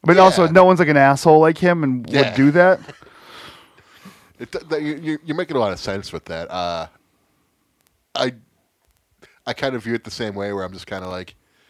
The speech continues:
Speaker 2: uh, someone's, uh, is it Braun Strowman just trying to pull a truck? <laughs> All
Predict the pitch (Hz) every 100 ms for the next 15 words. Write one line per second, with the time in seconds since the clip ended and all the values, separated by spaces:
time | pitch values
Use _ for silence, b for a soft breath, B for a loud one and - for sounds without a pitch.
0 | _ _ _ 101 87 - 92 87 - -
1 | - 104 90 87 - 101 85 82 - 92
2 | 90 90 87 - 92 82 - 90 82 -
3 | 95 - _ _ _ _ _ _ _ -